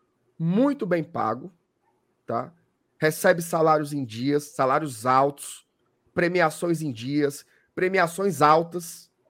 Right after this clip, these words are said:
trabalha num clube incrível, com funcionários super competentes. Esses caras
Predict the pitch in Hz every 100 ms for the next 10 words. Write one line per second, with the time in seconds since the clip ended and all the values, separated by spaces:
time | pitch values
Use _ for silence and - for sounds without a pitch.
0 | _ _ _ _ _ _ _ 190 180 170
1 | 202 214 202 190 170 175 160 151 - 233
2 | - - 185 180 165 180 196 _ _ _
3 | _ _ - 190 180 185 175 185 165 156
4 | 147 143 - _ _ - - 262 277 233
5 | 220 214 208 175 170 151 165 - - _
6 | _ _ _ _ _ _ _ _ _ _
7 | _ _ _ - 131 - - - - 110
8 | 131 - -